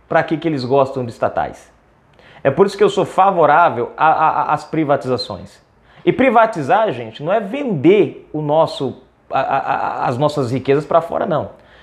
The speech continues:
É uma concessionária. O que que é uma concessiona-, o que que é uma concessão? O cara vai ter direitos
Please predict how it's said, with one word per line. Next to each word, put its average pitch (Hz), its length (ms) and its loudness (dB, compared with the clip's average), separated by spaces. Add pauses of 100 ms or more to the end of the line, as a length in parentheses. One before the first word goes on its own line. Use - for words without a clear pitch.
(220)
É 156 80 2
uma 185 180 4
concessionária. 220 1040 0
O 147 40 -6
que 214 120 -12
que - 80 -4
é 226 40 4
uma 208 120 4
concessiona-, 170 680 -6
o - 60 -10
que 185 140 -8
que 190 80 -4
é 190 40 6
uma 185 80 6
concessão? 180 760 0 (300)
O 143 100 -2
cara 196 200 4
vai 185 180 4
ter 208 200 2
direitos 202 1300 0